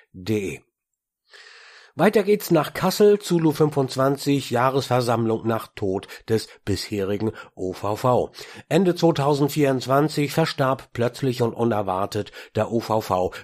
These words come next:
des V F D B Ortsverbandes Kassel, Z fünfundzwanzig, Wolfgang Delta Hotel drei Zulu Kilo. Aus diesem Anlass hat der kommissarische O V V zu einer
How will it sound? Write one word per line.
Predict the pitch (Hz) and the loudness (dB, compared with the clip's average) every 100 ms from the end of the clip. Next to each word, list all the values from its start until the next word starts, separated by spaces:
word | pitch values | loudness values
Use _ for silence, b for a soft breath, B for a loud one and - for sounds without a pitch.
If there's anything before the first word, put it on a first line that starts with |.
| - | -6
des | 107 | -4
V | - 95 92 | 0 0 0
F | - | -2
D | 104 | -6
B | 95 98 - | -2 -4 -4
Ortsverbandes | 92 95 - 95 95 101 101 - | -8 -8 -4 -2 -2 -4 -6 -4
Kassel, | - 117 113 78 B B - | -2 -2 -2 -4 B B -8
Z | 95 - | -8 -6
fünfundzwanzig, | 104 - 101 - 98 110 - 85 - _ - | -10 -8 -10 -4 -4 -2 -6 -8 -10 _ -2
Wolfgang | 101 120 - 110 107 - B - | 0 0 0 0 0 -6 B -6
Delta | 92 98 95 | -4 -2 -4
Hotel | 95 101 101 101 | -2 -4 -4 -4
drei | 90 80 82 82 B - | -6 -8 -10 -10 B -12
Zulu | 90 82 92 107 - | -10 -6 -8 -8 -10
Kilo. | 113 113 85 - - | -4 -4 -4 -10 -8
Aus | 113 - | -8 0
diesem | 214 196 | 4 4
Anlass | 120 120 139 170 - B B | 4 2 2 2 -4 B B
hat | 175 - | -2 0
der | 202 | -2
kommissarische | - 156 139 139 123 120 113 107 | 2 4 4 2 2 0 -2 -2
O | 107 | -4
V | - 104 | -2 -2
V | 98 92 87 85 B B | 0 0 0 -2 B B
zu | - 107 | -2 0
einer | 101 107 | 0 -2